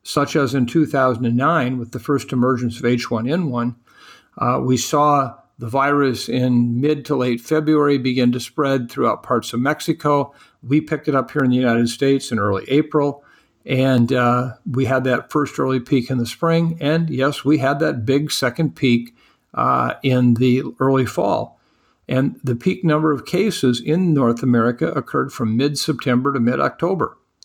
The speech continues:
Exactly warm months in terms of, of the potential for, uh, somehow the virus being altered in its transmission,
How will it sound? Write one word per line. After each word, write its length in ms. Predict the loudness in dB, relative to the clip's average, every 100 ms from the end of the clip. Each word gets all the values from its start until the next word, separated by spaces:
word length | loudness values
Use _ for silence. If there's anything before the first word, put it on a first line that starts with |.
| -4
Exactly 840 | -2 0 0 -2 -2 -2 0 2 2
warm 420 | 0 2 2 2
months 480 | 2 0 -2 -6 -4
in 200 | -2 0
terms 420 | 0 2 2 2
of, 260 | 0 0 -6 -20 _ _
of 280 | -2 -2 0
the 140 | 0 -2
potential 640 | -6 -4 -2 0 -2 -4
for, 480 | -2 0 2 0 -4 _ _
uh, 300 | -8 -4 -4
somehow 380 | -4 -4 -2 -2
the 120 | -2 -2
virus 560 | 0 2 2 0 -6
being 320 | -2 2 2
altered 460 | 2 0 0 0 0
in 100 | 0
its 80 | -2
transmission, 840 | -2 -2 -2 0 0 0 -2 -2